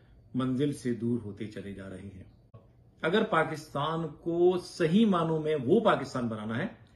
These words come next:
जिसके कयाम का ख्वाब उन्नीस सौ चालीस में या उसके बाद मुसलमानों ने देखा था, तो फिर पाकिस्तान को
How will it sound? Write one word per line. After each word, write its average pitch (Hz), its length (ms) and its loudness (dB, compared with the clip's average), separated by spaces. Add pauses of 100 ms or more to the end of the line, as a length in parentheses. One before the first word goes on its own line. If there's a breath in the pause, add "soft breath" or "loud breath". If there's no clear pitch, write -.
(480 soft breath)
जिसके 147 260 0
कयाम 170 500 2
का 180 320 0
ख्वाब - 720 2 (240)
उन्नीस 131 220 -4
सौ 143 60 -8
चालीस 123 400 -4
में 127 280 -8 (160)
या 131 180 0
उसके 123 220 -6
बाद 139 300 0
मुसलमानों 117 460 -6
ने 127 80 -4
देखा 117 300 -4
था, 131 300 -12 (640 soft breath)
तो 165 80 -6
फिर 226 120 8
पाकिस्तान 202 1040 0
को - 640 4